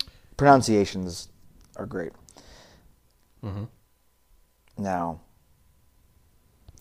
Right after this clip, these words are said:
Speaker 1: like with any monster, I'm sure you're wondering,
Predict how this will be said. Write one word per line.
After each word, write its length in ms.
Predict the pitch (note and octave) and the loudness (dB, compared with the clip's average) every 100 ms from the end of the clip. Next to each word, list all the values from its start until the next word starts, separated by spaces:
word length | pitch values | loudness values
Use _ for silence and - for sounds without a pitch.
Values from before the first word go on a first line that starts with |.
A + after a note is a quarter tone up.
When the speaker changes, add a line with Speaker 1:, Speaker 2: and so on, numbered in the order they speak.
| - - - - - | -20 -20 -20 2 6
Speaker 1:
like 120 | F3+ | 8
with 100 | F3+ | 10
any 160 | A3+ A3+ | 10 10
monster, 600 | G3 A3 A#3 - A#2+ B2 | 10 8 6 4 6 6
I'm 120 | A#2 | 4
sure 240 | - E3+ | 4 4
you're 180 | F3 F3 | 6 6
wondering, 640 | D#3+ D3 G#2 F#2 E2 F#2 | 6 6 6 0 -2 -8